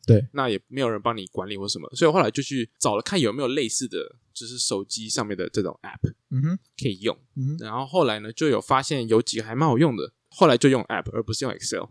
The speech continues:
Speaker 1: 啊。
Speaker 2: 对，那，那用 app 的好处，我是觉得说只要输入数字，然后选择项目，因为它可能已经帮你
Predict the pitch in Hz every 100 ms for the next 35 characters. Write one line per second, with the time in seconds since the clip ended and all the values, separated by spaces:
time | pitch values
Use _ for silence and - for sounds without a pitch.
0 | _ _ _ 120 117 131 131 151 139 175
1 | 185 175 143 - 110 107 - 107 - 147
2 | 110 104 120 147 - 113 110 120 117 -
3 | 123 151 147 135 143 113 117 101 117 120
4 | - - 110 113 139 113 110 160 180 -
5 | 107 101 113 127 139 123